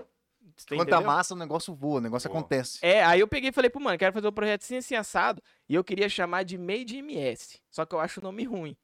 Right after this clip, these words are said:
Speaker 1: Por quê? Pô, pro bar, tá ligado? Eu falei, "É legal." E, pô, já tem marca de boné, tem
Speaker 2: Tem.
Speaker 1: mu-, tem
Speaker 3: Tem,
Speaker 1: Made
Speaker 3: acho
Speaker 1: M S,
Speaker 3: que
Speaker 1: já tem
Speaker 3: tem.
Speaker 1: uma parada. Eu falei, "Então não quero caçar rolo."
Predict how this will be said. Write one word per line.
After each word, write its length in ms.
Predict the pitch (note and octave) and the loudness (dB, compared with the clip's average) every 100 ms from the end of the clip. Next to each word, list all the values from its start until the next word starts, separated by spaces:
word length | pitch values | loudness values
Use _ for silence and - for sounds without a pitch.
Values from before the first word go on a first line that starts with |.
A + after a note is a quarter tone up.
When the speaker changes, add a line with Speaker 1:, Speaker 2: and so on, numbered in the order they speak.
| _ _ _ _ _ _ _ _ - - | _ _ _ _ _ _ _ _ -12 -2
Speaker 1:
Por 140 | D#4 | -2
quê? 120 | - | -2
Pô, 160 | - - | -4 -4
pro 180 | - G3 | -2 4
bar, 320 | C#4 C#4 G#3+ | 4 6 2
tá 80 | D3 | 0
ligado? 240 | C#3+ C#3+ | 0 0
Eu 20 | |
falei, 180 | B2+ C3+ | 0 -2
"É 40 | C#3 | 0
legal." 320 | A3 A#3 F3+ | 2 4 4
E, 100 | C#3+ | 2
pô, 140 | D#3+ | -4
já 120 | C#3 | -4
tem 160 | C3+ F3 | -4 -4
marca 480 | E3+ D#3+ D#3 B2 A2 | -2 -2 -2 -4 -6
de 180 | B2+ A#2 | -14 -16
boné, 400 | A#2+ A#2+ A#2 C#3+ | -6 -6 -4 -8
tem 180 | C#3+ D3 | -4 -6
Speaker 2:
Tem. 80 | C3 | -6
Speaker 1:
mu-, 100 | A2 | -4
tem 280 | D3+ E3 | -4 -4
Speaker 3:
Tem, 0 | C3+ | -8
Speaker 1:
Made 260 | C3+ D3 | -2 -2
Speaker 3:
acho 80 | C#3+ | -2
Speaker 1:
M 120 | C3+ C#3 | -4 -4
S, 120 | D3 | -4
Speaker 3:
que 40 | |
Speaker 1:
já 60 | D#3+ | -4
tem 40 | |
Speaker 3:
tem. 60 | F3 | -4
Speaker 1:
uma 60 | |
parada. 220 | F3 F3+ C#3 | 0 0 -2
Eu 40 | |
falei, 140 | E3 | -8
"Então 140 | D#3 F3+ | -4 -4
não 100 | G3+ | -2
quero 160 | G#3 | -2
caçar 300 | G3+ G3 G#3+ | -2 -4 -2
rolo." 200 | G#3 C#3 | 0 -2